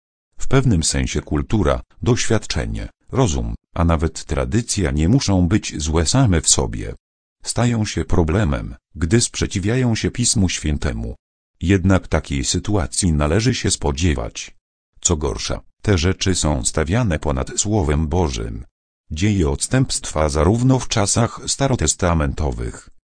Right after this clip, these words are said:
jak i nowotestamentowych wskazują,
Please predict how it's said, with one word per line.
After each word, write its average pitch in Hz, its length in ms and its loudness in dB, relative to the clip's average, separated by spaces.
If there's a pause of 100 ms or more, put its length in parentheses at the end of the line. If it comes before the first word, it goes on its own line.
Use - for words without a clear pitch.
jak 78 300 -2
i 87 100 0
nowotestamentowych 85 1160 0
wskazują, 71 800 0